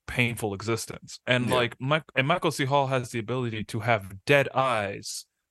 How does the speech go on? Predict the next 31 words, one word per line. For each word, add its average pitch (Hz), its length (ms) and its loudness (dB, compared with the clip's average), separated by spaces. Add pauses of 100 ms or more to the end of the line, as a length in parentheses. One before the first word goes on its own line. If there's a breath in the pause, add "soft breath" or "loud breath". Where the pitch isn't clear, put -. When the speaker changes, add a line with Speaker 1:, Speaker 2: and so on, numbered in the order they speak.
(160)
Speaker 1:
on 131 240 4
screen 120 640 -2
as 127 140 0
a - 60 -6
conscious - 520 -2
choice. - 500 -6 (220 loud breath)
Speaker 2:
Mm-hmm. 104 360 0
Speaker 1:
You 120 80 4
know 123 80 4
what 120 100 4
I - 20 2
mean? 123 200 -2
You, 147 200 0 (160)
like, 135 320 4
how 156 500 4
difficult 135 480 -2
that 117 160 4
is 117 420 -4 (180)
for 107 240 0
you 117 280 -2
to 117 200 -6 (100)
consciously 127 800 0
and 107 280 -2
make 110 180 0
a 113 60 0
choice 104 420 -4
to 101 240 -4
have 110 260 4
your 110 100 -2
character 104 340 -4
have 98 280 -2